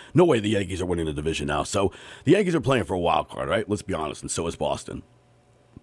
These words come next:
So the ball goes off the wall, <laughs> and Verdugo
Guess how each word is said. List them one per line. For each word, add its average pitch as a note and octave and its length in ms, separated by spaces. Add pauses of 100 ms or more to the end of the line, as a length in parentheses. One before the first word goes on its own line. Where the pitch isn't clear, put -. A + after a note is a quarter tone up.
(320)
So - 540 (1000)
the A2+ 80
ball D3+ 220
goes C3 200
off D#3+ 240
the D3+ 80
wall, C#3+ 460 (1160)
<laughs> - 60 (460)
and C3 280
Verdugo C#3 680